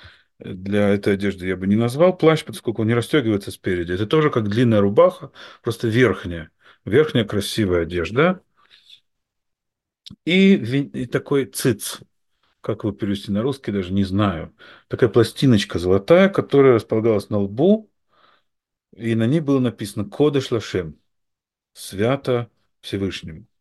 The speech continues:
И говорят, что она, каждый из этих элементов, в принципе, искупал какие-то грехи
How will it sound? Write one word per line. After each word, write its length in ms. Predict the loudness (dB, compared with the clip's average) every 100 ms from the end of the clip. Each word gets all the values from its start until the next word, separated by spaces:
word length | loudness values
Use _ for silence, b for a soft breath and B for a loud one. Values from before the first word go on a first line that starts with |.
| _ _ _ _ _ _ _ _ _ _ _ _ _ _ _ _
И 640 | -18 -10 -6 -6 -8 -10
говорят, 360 | -10 -6 -6 -6
что 200 | -6 -6
она, 580 | -2 -2 0 0 -2 -6 _ _ _ _
каждый 340 | 0 0 0
из 60 | -2
этих 300 | -2 -4 -2
элементов, 320 | 0 2 0
в 40 | 0
принципе, 340 | -2 0 -4
искупал 500 | -4 -6 2 4 4
какие-то 520 | 0 -12 -8 -8 -8
грехи 600 | -4 -4 -4 -6 -6 -8